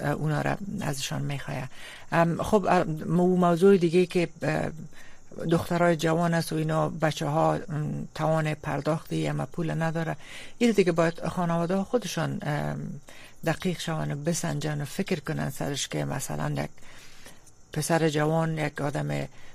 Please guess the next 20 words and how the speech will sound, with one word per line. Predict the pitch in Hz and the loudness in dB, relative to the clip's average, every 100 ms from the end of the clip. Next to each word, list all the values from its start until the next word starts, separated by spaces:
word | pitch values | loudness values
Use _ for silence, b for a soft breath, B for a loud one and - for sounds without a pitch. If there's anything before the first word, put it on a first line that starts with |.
| B - | B -4
از | 156 | -2
خانواده | - 160 151 147 151 | 0 0 0 0 0
خوب | - 208 196 | 0 2 4
است، | 190 - | 2 0
یک | 156 147 - | -2 -4 -4
آدم | 143 143 143 | -4 -2 -2
تحصیل | 143 - 139 - 139 | -4 -4 -4 -4 -6
کرده | - 147 147 | -6 -4 -2
است | 170 165 156 | -2 -2 -2
و | |
او | 143 160 160 | -2 -2 -2
آرزو | 147 147 147 185 | -2 -2 -2 0
داره | 170 147 | 0 -2
که | - 147 | -4 -4
با | 143 | -4
امرای | 139 147 139 | -4 -4 -4
دخترشان | 143 - 165 - 160 | -6 -6 -4 -2 -2
ازدواج | 143 - 151 180 - | -4 -2 0 0 -2
کنه، | - 160 156 B B B B B B | -4 -4 -4 B B B B B B
اما | - 180 190 | 4 6 6